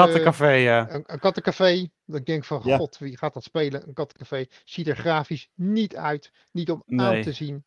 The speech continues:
Speaker 2: Echt, ik word al misselijk als ik er naar kijk.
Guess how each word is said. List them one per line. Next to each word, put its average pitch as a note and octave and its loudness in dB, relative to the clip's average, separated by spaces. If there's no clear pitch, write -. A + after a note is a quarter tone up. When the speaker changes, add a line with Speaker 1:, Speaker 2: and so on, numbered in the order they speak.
Speaker 2:
Echt, - -8
ik C3+ -16
word D3 -2
al C3+ -2
misselijk D3+ -6
als C3 -6
ik C3 -10
er B2 -4
naar A#2 -6
kijk. C3 -4